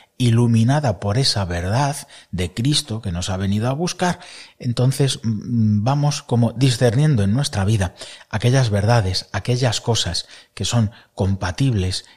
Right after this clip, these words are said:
que completan esta experiencia de Cristo en nuestra forma de vivir, en nuestra forma de pensar,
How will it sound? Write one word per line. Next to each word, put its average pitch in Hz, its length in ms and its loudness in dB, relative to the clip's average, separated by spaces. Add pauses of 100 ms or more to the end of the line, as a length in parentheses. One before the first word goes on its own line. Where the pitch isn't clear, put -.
que - 160 -2
completan 104 960 0
esta 120 240 -2
experiencia 104 680 -2 (200)
de 92 220 -4
Cristo 98 480 -6 (340)
en 92 140 -2
nuestra 85 280 -4
forma 87 320 -4
de 101 120 -2
vivir, 160 420 -2
en 127 160 -4
nuestra 90 300 -6
forma 90 420 -4
de 90 100 -4
pensar, 147 760 -2